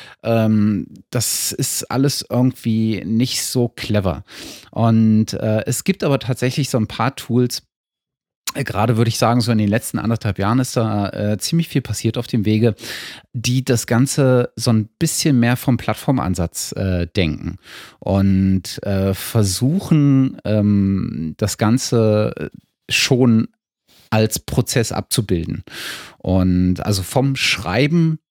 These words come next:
äh, wahrscheinlich zum Einreichen, äh, zum Publizieren.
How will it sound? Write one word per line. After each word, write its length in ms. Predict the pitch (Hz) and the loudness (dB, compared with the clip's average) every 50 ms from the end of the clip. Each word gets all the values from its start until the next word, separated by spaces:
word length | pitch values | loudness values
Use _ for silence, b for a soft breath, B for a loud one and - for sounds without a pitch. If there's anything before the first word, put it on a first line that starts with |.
| _ - | _ -2
äh, 80 | 113 | 0
wahrscheinlich 800 | 113 110 110 110 113 110 110 - - 110 - - 123 110 110 - | 2 2 4 2 2 0 0 0 -2 -2 0 0 0 0 0 -2
zum 160 | - 117 101 | -2 -2 -2
Einreichen, 880 | 67 65 95 117 131 131 113 104 104 110 104 - - 107 104 98 98 _ _ _ _ _ _ _ _ - | 0 0 0 2 2 2 2 2 2 0 0 0 2 2 2 2 0 _ _ _ _ _ _ _ _ -4
äh, 160 | - 113 104 98 | 0 0 0 0
zum 180 | - - 104 98 | -2 -4 -6 -6
Publizieren. 680 | - - 92 92 87 85 - - - 95 82 - 76 | -6 -8 -8 -8 -8 -8 -10 -10 -8 -6 -6 -6 -8